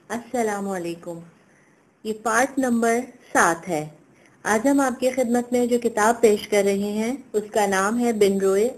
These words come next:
आंसू। मुसन्निफा है फरहत इश्तियाक और आवाज़ है उम्मे महाबीर की। ये किताब आपकी खिदमत में पाकिस्तान बुक शेयर लाइब्रेरी की जानिब से पेश की जा रही है।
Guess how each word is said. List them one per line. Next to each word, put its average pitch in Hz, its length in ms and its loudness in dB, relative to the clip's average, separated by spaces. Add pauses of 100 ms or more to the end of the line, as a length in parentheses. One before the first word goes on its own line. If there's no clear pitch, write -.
आंसू। 175 360 -4 (920)
मुसन्निफा 277 560 0
है 277 240 4
फरहत 214 380 -2
इश्तियाक 196 640 0 (360)
और 185 100 4
आवाज़ 220 440 2
है 247 240 2
उम्मे 208 380 0
महाबीर 185 540 0
की। - 240 -14 (1000)
ये 240 80 -2
किताब 277 380 4
आपकी 294 300 2
खिदमत 269 400 0
में 269 120 2
पाकिस्तान 233 680 2
बुक 214 180 4
शेयर 220 280 2
लाइब्रेरी 190 520 4
की 214 140 -2
जानिब 190 340 0
से - 180 0
पेश 214 320 6
की 208 160 -8
जा 175 200 2
रही 170 300 0
है। 160 320 -6